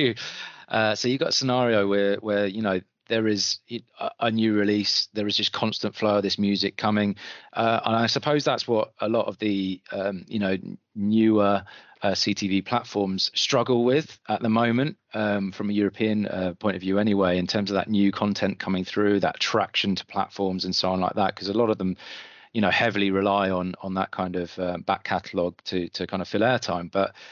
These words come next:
uh, I mean, uh, as, as mu-, and we're in a weird position there, because even our back catalogue is being kind of experienced for the first time through, uh, through exploration of, of kind of Gen Z as well, uh, in, in that scenario. But,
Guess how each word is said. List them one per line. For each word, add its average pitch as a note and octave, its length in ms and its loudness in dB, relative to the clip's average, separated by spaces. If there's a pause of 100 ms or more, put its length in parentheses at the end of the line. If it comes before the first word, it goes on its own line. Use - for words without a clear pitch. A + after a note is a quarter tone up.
(440)
uh, - 80 -6 (100)
I A#2 40 -2
mean, G#2+ 260 2 (260)
uh, - 120 0 (180)
as, C#3 180 -8
as C3 180 0
mu-, C3 140 0
and A#2 180 -2
we're C3 200 2
in C3 60 2
a A#2+ 60 0
weird A#2+ 460 0
position G#2+ 400 0
there, B2 200 2
because G2 220 -2
even A2 280 2
our G#2 120 2
back B2 260 -2
catalogue F#2 520 -6 (460)
is A2+ 160 -2
being A2 400 2
kind G2+ 260 0
of F#2+ 160 -2 (440)
experienced A2+ 720 0
for A2 80 -4
the G#2 80 -4
first G#2+ 320 0
time G#2 320 0
through, G#2 380 0 (340)
uh, G#2 340 2
through G#2+ 300 0
exploration G#2+ 640 0
of, G#2 220 0
of G2 160 -6
kind G#2 140 -2
of F#2+ 60 -2
Gen G#2+ 220 2
Z B2 260 2
as F#2 160 0
well, B2 320 2 (320)
uh, G2+ 420 2
in, G#2 200 -2
in G#2 140 -2
that G2+ 140 0
scenario. G2 540 2
But, A2+ 300 -2